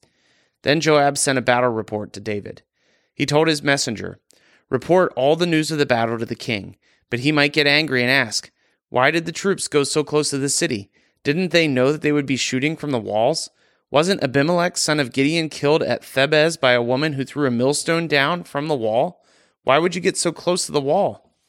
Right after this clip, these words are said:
Then tell him, 'Uriah the Hittite was killed too.'" So the messenger went to Jerusalem and gave a complete report to David. "The enemy came out against us in the open fields," he said,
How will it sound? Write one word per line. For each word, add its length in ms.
Then 180
tell 220
him, 340
'Uriah 360
the 80
Hittite 420
was 140
killed 320
too.'" 320
So 160
the 100
messenger 520
went 220
to 80
Jerusalem 600
and 140
gave 300
a 240
complete 500
report 400
to 100
David. 420
"The 100
enemy 300
came 260
out 160
against 400
us 180
in 80
the 80
open 260
fields," 340
he 100
said, 360